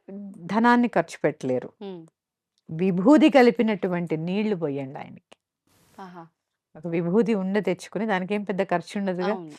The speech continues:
Speaker 2: అవును.
Speaker 1: ఆ విభూదిని భద్రపరుచుకుని ప్రతిరోజు నీళ్ళల్లో కలిపి అభిషేకం చేయండి.
Speaker 2: మ్మ్.
Speaker 1: ఎందుకంటే ఆయనకి ఇష్టమైంది కదమ్మా ఆ విభూతి.
Speaker 2: అవును, విభూతి.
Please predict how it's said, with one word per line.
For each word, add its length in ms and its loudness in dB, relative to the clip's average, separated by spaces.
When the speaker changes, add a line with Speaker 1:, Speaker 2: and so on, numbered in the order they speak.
Speaker 2:
అవును. 180 -6
Speaker 1:
ఆ 80 2
విభూదిని 720 0
భద్రపరుచుకుని 800 -2
ప్రతిరోజు 960 8
నీళ్ళల్లో 580 6
కలిపి 400 0
అభిషేకం 640 0
చేయండి. 500 -12
Speaker 2:
మ్మ్. 240 -14
Speaker 1:
ఎందుకంటే 300 -4
ఆయనకి 200 -4
ఇష్టమైంది 540 -2
కదమ్మా 340 -6
ఆ 40 -8
విభూతి. 480 -6
Speaker 2:
అవును, 120 -14
విభూతి. 320 -18